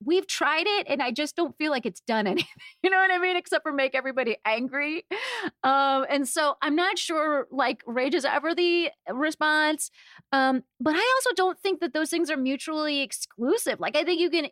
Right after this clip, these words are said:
engage with people and, and keep trying to convince them and build your coalition at the same time. You know what I mean? Uh,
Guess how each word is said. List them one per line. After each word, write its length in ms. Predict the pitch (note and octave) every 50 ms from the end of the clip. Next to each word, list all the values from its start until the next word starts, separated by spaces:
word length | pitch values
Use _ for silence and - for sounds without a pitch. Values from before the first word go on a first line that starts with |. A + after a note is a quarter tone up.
| -
engage 540 | C4+ C#4 C4 C4+ G#3+ B3 A#3+ B3 C4+ C#4 B3
with 180 | C4+ D4+ C#4+ -
people 640 | - C4+ B3+ - B3 B3 B3 A#3+ B3 A#3+ A#3+ A#3 - -
and, 340 | A3 G#3 G#3+ G#3 G#3 - - _ _ _ _ _ _ -
and 160 | - B3+ B3 -
keep 240 | - D4+ D4+ D4 - _ _ -
trying 280 | G3 - B3+ B3 C4 B3
to 60 | C4+
convince 360 | - C#4 B3 C#4+ D4+ D4+ -
them 260 | - D#4+ D#4+ D#4 D4 - - -
and 440 | A#3+ B3+ A#3+ A#3+ A#3+ A#3+ B3+ B3 - _ - F#3 -
build 260 | G#3 B3 B3+ B3 A3+
your 120 | A#3+ G#3+
coalition 680 | - - D4+ A#3 A3 G3+ G3+ B3 A#3 - - F#3+ E3 B2+
at 140 | D3 E3+
the 100 | - C4
same 340 | C#4 - - G#3+ G#3 G3 G3+
time. 460 | A#3 - C4 A3+ A3 F3 C#3 B2 C3 D3 D#3
You 100 | A3+ A3+
know 140 | G#3 G#3
what 120 | G#3 G3+ G3+
I 60 | G3
mean? 400 | F#3 F#3 F#3+ F#3 F#3+ G3 G#3 A3
Uh, 540 | G#3+ - - A3+ A3 G#3 F#3+ F#3 F3 F3